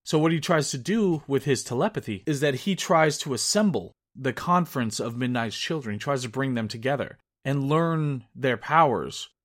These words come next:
So there's one, interestingly, there's one that can change their sex at will, and this was published in the nineteen eighties, early nineteen eighties, so that would have been quite significant, and you just wonder how that would be treated now. <laughs> But the whole point, the whole point of this is that it's supposed to represent the disparate cultural, linguistic, religious,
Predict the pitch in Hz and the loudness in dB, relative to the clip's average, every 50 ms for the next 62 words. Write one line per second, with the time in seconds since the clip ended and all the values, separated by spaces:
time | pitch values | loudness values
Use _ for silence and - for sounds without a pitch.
0 | _ _ - 151 143 139 143 135 135 156 180 180 170 160 131 151 151 156 156 147 | _ _ -2 0 2 2 2 2 4 4 2 2 2 2 0 0 2 2 2 2
1 | 143 - 147 131 127 120 117 113 107 98 - 107 120 123 113 123 135 139 139 135 | 2 2 -2 -2 0 0 0 0 -2 -2 -2 -2 -2 -2 -2 -2 -2 -2 0 0
2 | 127 113 - 135 117 107 - 147 139 135 117 117 107 - - - 131 123 - - | -2 -2 -2 -4 -4 -4 -4 -4 -4 -2 -2 -2 -2 -2 -2 -4 -4 -2 -4 -4
3 | 104 101 98 107 113 127 147 170 156 151 123 127 139 143 - 151 123 110 - - | -4 -2 -2 -2 -2 0 -2 -2 -4 -4 -2 -2 -2 -2 -2 -2 -4 -4 -6 -2
4 | - 170 151 147 135 - - 139 131 123 127 131 127 - - 123 113 127 143 131 | -2 0 0 2 0 -2 -2 -2 -2 -2 0 -2 -2 -2 -4 -2 0 0 0 0
5 | 110 98 92 92 - - 107 123 131 127 127 120 117 117 113 107 - 117 113 123 | 0 0 -2 -2 -4 -2 0 0 2 2 2 0 0 -2 -4 -4 -4 -4 -2 -2
6 | 127 113 104 95 92 - - - 110 107 104 101 101 117 117 95 104 110 104 113 | -2 -2 -4 -4 -4 -4 -4 -2 -2 -2 -2 -2 -2 -2 -2 -2 -4 -4 -4 -4
7 | 107 101 98 95 90 - - - 147 139 127 - - - 113 123 135 139 - - | -4 -4 -6 -8 -10 -10 -2 0 2 2 2 0 -4 -4 -2 -2 -2 -2 -2 -2
8 | 120 107 95 101 - - - 135 135 131 131 127 123 120 127 - 143 143 139 135 | -2 -4 -4 -6 -8 -8 -4 -4 -2 0 0 0 0 -2 -2 -2 0 0 2 2
9 | 127 117 123 135 123 117 113 107 110 113 107 - 143 131 113 110 101 123 127 120 | 2 2 2 2 2 2 2 0 -2 -2 -2 0 0 0 0 0 -2 -2 -2 0
10 | 107 95 101 104 - - - - - 160 147 160 147 143 220 233 - - 220 208 | 0 0 0 -2 -2 -6 -10 -2 -2 2 2 2 4 4 4 4 4 2 0 0
11 | 185 - - - 127 127 165 196 190 190 - 190 180 170 - - 123 120 123 147 | 0 -2 -2 -4 -2 0 2 0 0 0 -2 -4 -4 -2 -2 -4 -4 -2 0 2
12 | 147 120 101 92 - - - - - 135 127 117 107 143 135 127 120 113 104 - | 2 2 2 0 -4 -8 -8 -2 -2 0 0 0 0 -2 0 0 -2 -4 -6 -10
13 | - - 160 151 - - 180 151 - - 208 226 214 - - 185 160 135 135 156 | -6 -6 -4 -2 0 -2 -2 -2 0 2 2 2 2 0 -2 -2 -2 0 0 0
14 | 165 - 175 151 127 143 135 139 127 110 117 117 143 139 - - 156 131 113 - | 0 0 -2 -2 0 0 -2 -2 -2 -6 -4 -2 -2 -2 -2 -2 -2 -2 -4 -4
15 | - - - 180 165 147 - - 160 156 147 147 147 143 135 120 117 107 98 107 | -10 -6 -4 -2 -2 -2 -2 -4 -2 -2 0 0 0 -2 -2 -4 -4 -6 -4 -2
16 | 151 165 143 - - 165 151 139 - - 107 101 104 127 156 147 127 143 143 135 | 0 0 0 0 -2 -2 -2 -2 -2 -4 -6 -4 -2 0 0 0 0 0 0 0
17 | - - - | 0 -2 -6